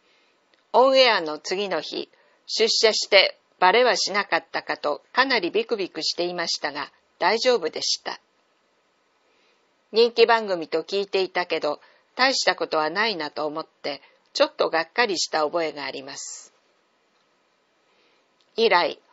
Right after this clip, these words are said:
お小遣いが欲しくなると筋を考え、持って行きました。スキーに行きたい一心で、冬場になるとたくさん書くようになりました。言ってみれば季節労働者です。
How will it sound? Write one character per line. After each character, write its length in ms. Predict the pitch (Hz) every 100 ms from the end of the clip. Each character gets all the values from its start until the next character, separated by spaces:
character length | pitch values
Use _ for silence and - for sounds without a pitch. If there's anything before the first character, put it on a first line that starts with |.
| _ _ 196
お 80 |
小 160 | 196 262
遣 300 | 262 233 190
い 20 |
が 80 | 165
欲 160 | - 202
し 140 | -
く 100 | 175
な 140 | 160 160
る 80 |
と 280 | - 151 - -
筋 400 | - 254 233 160
を 100 | 143
考 140 | 160 165 151
え、 240 | 143 - - 160
持 100 | 160
っ 40 |
て 220 | _ 214
行 120 | 196 -
き 120 | 165
ま 100 | 151
し 220 | - -
た。 180 | 139 131 _ _ _ _ _ _ _ _ _ _ _ _ _ _ _ _ -
ス 160 | -
キ 200 | - 262
ー 20 |
に 180 | 214 175
行 100 | 170
き 100 | -
た 180 | - 202
い 180 | 190 185
一 40 |
心 440 | - - 220 196 151
で、 220 | 147 - _ _ _
冬 280 | - 240 269
場 160 | 254 254
に 140 | 233
な 120 | 226
る 80 | 185
と 160 | - 151
た 160 | 180
く 80 | -
さ 140 | 262 240
ん 100 | -
書 120 | 220
く 120 | -
よ 140 | 180 151
う 60 |
に 100 | 143
な 100 | 139 143
り 120 | 143
ま 140 | 139
し 180 | - -
た。 200 | - - _ _ _ _ _ _ _ _ _ _ _ _ _ _ _ _
言 100 | 196
っ 20 | -
て 220 | - 233
み 140 | 220
れ 120 | 196
ば 200 | 160 160 - -
季 100 | -
節 260 | 247 247
労 220 | 220 208 196
働 180 | 185
者 200 | 143 -
で 160 | - 156
す。 260 | - -